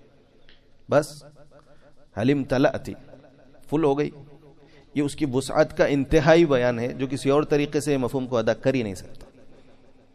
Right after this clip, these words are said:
وَتَقُولُ هَلْ مِن مَّزِيدٍ، وہ بولے گی نہیں نہیں اور چاہیے۔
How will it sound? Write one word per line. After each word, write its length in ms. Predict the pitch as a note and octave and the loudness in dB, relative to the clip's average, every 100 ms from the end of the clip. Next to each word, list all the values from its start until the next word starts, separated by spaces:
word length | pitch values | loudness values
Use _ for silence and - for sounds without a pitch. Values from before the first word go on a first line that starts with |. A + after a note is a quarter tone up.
| _ _ - | _ _ -16
وَتَقُولُ 500 | A2 A#2+ A#2 A#2+ G#2+ | -8 -6 -4 -2 -2
هَلْ 140 | G#2 A2+ | 0 0
مِن 120 | G#2+ | -2
مَّزِيدٍ، 420 | G2 F#2 F#2+ E2 | -4 -6 -8 -10
وہ 100 | - | -12
بولے 220 | G#2+ A2 A2+ | -6 -4 -2
گی 60 | |
نہیں 180 | A2 G#2+ | -4 -4
نہیں 140 | F2+ | -6
اور 140 | - G2+ | -6 -8
چاہیے۔ 340 | - F2+ F2 | -6 -12 -12